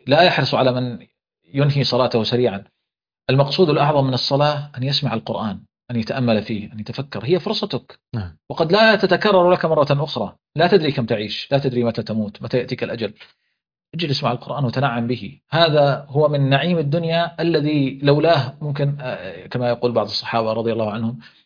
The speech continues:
Speaker 1: "لولاه لح-، لحوت أن أكون لحقت بربي".
Speaker 2: نعم.
Speaker 1: ف-، فخذ جرعتك من القرآن،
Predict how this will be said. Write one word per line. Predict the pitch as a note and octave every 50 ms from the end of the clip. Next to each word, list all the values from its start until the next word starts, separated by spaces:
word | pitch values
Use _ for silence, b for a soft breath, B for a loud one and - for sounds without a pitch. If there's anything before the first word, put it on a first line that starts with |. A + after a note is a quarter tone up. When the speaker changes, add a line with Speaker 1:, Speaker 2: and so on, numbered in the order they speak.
| _ _ -
Speaker 1:
"لولاه | D#3 E3 F3 D#3 C#3+
لح-، | C#3+ C#3+ C#3+ D3 C#3
لحوت | B2+ C3 G2+ - C3+ B2+ -
أن | C3 C3+
أكون | C3 - - B2
لحقت | A#2+ A2+ - A2 - -
بربي". | A2+ A2 G#2+ G#2 G2+ A2 C3+ - -
Speaker 2:
نعم. | C3 A#2+ G#2 F2+ E2 -
Speaker 1:
ف-، | -
فخذ | A#2+ A#2+ A#2 A2+ - - - B2 A2+ - F#3 F#3+ E3 C#3 A#2 A2+ A2 - - - _ _ _ -
جرعتك | B2+ B2 A2+ A2 C3+ C#3+ C#3 - -
من | A2 G#2 G2+
القرآن، | G2 - - - E2+ G2+ G2